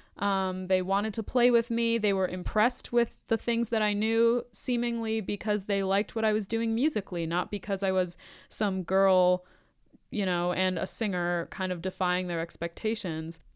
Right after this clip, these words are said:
And then I've had more and more experiences in Colorado, and there have, of course, been times, um, like some of the things I've already mentioned, where it w-, just wasn't right,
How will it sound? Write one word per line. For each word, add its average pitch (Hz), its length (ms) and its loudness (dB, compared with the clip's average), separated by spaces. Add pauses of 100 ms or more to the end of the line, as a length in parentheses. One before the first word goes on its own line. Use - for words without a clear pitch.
(260)
And 262 160 4
then 294 80 4
I've 262 160 4
had 226 240 2
more 202 240 0
and 190 100 0
more 180 200 0
experiences 175 800 -2
in 185 180 -4
Colorado, 165 560 -4
and 165 300 -8
there 180 160 2
have, 170 160 -4
of 165 160 -8
course, - 320 -4
been 170 260 -6
times, 160 600 -4 (100)
um, 170 560 -6
like 165 260 -4
some 175 160 -8
of 165 160 -8
the 165 60 -12
things 170 260 -8
I've 165 160 -6
already 165 240 -4
mentioned, 165 560 -6 (380)
where 170 540 2 (1080)
it 220 140 6
w-, 165 200 -10
just 196 220 -2
wasn't 165 320 -4
right, - 320 -4